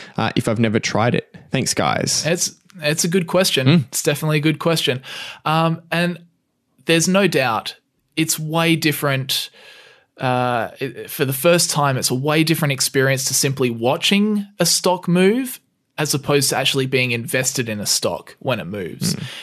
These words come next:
Speaker 2: And even if you have got the best education on value investing, you know that you're not gonna touch this company. You, you know, you're gonna invest and then you're not gonna touch your investment for ten years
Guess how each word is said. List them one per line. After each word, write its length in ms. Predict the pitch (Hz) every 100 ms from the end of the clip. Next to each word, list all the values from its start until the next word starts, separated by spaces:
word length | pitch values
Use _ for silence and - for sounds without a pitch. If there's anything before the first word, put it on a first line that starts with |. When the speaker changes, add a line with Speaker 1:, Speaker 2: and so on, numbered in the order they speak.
| -
Speaker 2:
And 340 | 156 151 151 -
even 300 | 196 220 196
if 240 | 180 170
you 460 | 143 147 135 131 123
have 280 | - 123 -
got 140 | 131
the 80 | 123
best 260 | 135 147 -
education 500 | 135 135 139 131 127
on 80 | 123
value 260 | 127 127
investing, 440 | 120 123 127 131 120
you 100 | 113
know 260 | 135 147
that 100 | 147
you're 140 | 131 139
not 140 | 165
gonna 160 | 160 143
touch 320 | 131 156 139
this 140 | 143 -
company. 380 | 147 139 127
You, 120 | 131 131
you 140 | 139
know, 80 | 135
you're 140 | 127 139
gonna 180 | 185
invest 360 | 180 151 160 -
and 80 | 151
then 100 | 139
you're 80 | 143
not 140 | 156
gonna 160 | 143 135
touch 240 | 147 135
your 80 | 135
investment 400 | 127 131 139 113
for 80 | -
ten 300 | - 156 135
years 420 | 123 123 127